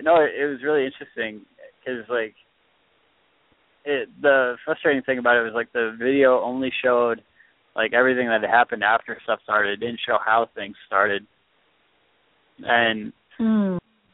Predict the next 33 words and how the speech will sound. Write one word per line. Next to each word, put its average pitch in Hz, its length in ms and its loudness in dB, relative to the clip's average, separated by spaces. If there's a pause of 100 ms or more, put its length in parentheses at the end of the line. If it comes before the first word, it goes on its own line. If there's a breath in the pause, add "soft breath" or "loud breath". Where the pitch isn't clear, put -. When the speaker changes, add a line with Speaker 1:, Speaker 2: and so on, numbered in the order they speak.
(340)
Speaker 1:
I 139 100 2
think 139 240 4
even 143 300 2
if 123 160 0
there 113 140 2
was 123 260 2
video 110 240 -4
of 98 80 -8
how 110 220 2
things 107 260 -8
started, 107 240 4
I 104 140 0
think 107 140 -8
it 107 80 -8
would 101 200 -6
still 113 180 -4
be 104 140 -2
open 104 260 -2
to 110 60 -10
misinterpretation 104 1040 -4
'cause, 101 320 -10
like, 104 200 -2 (180)
you - 80 -12
know, 101 180 2
depending 110 400 -2
on 101 100 0
the 104 80 -10
angle 104 520 0
and 101 120 -8
depending 104 340 -6
on 98 100 -2
how 98 140 -6
close 113 280 2